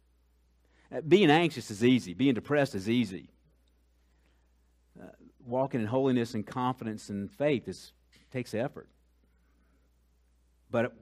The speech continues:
it's worth it, isn't it? Y'all got too much peace? Anybody just got too much peace?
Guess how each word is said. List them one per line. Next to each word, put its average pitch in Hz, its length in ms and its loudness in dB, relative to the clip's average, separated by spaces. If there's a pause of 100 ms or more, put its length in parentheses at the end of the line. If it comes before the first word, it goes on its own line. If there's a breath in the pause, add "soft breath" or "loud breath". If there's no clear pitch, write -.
(140)
it's 104 160 -8
worth 107 300 -6
it, 95 140 -10
isn't 104 200 -10
it? 143 120 -10 (800)
Y'all 160 140 4
got 190 200 0
too 220 140 0
much 202 260 0
peace? 180 380 -4 (1000)
Anybody 190 360 4
just 143 160 -4
got 127 160 0
too 160 160 2
much 143 260 -2
peace? 139 360 -6